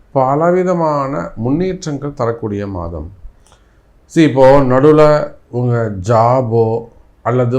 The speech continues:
உங்க பிசினஸோ எதையும் தடைப்பட்டு இருக்குமே ஆனால், "நல்லா போயிட்டு இருந்தது சாமி, திடீர்னு ஒரு டீம் வந்து வெளியில போயிட்டாங்க,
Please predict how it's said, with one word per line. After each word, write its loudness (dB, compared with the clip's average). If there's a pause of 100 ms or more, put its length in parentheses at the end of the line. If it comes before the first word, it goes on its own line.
உங்க -4
பிசினஸோ -4
எதையும் -2
தடைப்பட்டு -2
இருக்குமே -6
ஆனால், -12 (760)
"நல்லா 4
போயிட்டு -2
இருந்தது -4
சாமி, -6
திடீர்னு 0
ஒரு -4
டீம் -6
வந்து -6
வெளியில -6
போயிட்டாங்க, -8